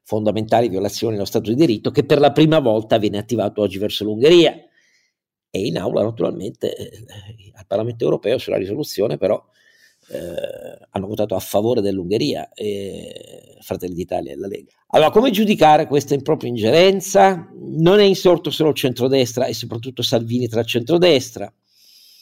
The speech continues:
Anche Renzi e Calenda hanno detto è stata un'espressione impropria che andava evitata da parte, ehm, della Commissione europea.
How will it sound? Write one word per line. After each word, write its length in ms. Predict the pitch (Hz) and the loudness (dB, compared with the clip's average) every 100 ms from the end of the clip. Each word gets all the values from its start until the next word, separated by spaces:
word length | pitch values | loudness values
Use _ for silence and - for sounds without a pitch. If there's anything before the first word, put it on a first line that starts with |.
| _ _ _ _ | _ _ _ _
Anche 360 | - 156 151 143 | -2 -2 0 2
Renzi 360 | 139 135 - - | 4 2 -2 -2
e 20 | |
Calenda 300 | 123 139 135 | 0 0 0
hanno 100 | 127 | -2
detto 200 | 127 120 | -2 -4
è 40 | |
stata 400 | 113 117 117 107 | -2 0 2 2
un'espressione 880 | 107 104 107 107 113 117 113 123 117 | 2 -2 -4 -6 -4 -4 -2 -2 -2
impropria 640 | 117 117 160 143 - 117 110 | -2 2 4 2 0 -2 -2
che 120 | 110 | -4
andava 260 | 107 113 | 0 0
evitata 520 | 110 110 110 139 120 110 | 0 -2 2 2 2 -2
da 140 | 101 | -2
parte, 520 | 117 101 - 117 113 _ _ _ _ _ | 0 -2 -4 -12 -14 _ _ _ _ _
ehm, 380 | - 101 101 - - - | -6 -4 -6 -12 -20 -20
della 320 | 117 113 113 117 | -2 0 0 -2
Commissione 520 | 117 113 113 110 107 | -4 -6 -6 -8 -6
europea. 580 | 107 104 - 85 85 | -6 -8 -10 -12 -12